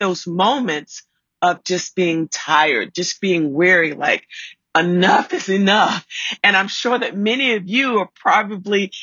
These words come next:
have had those moments where you're like, "Okay, when is this going to end?" And, you know, for me, the Lord had to really refocus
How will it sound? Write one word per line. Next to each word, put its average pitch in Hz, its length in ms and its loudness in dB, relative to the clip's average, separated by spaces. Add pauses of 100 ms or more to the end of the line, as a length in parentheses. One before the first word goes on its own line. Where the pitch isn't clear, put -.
(120)
have 190 120 0
had 220 420 2
those 190 320 -6
moments 190 640 -2 (280)
where 202 280 4
you're 196 220 0
like, 180 240 2
"Okay, 254 560 0
when 208 400 -2
is 277 260 -2
this 214 360 -2 (380)
going 202 340 0
to - 260 -4
end?" 160 400 -2 (420)
And, 202 400 2
you 262 140 0
know, 247 160 4
for 220 200 -2
me, 294 360 2
the 220 100 0
Lord 269 240 0
had 247 180 -2
to 208 120 -2
really 262 400 0
refocus 202 1000 -2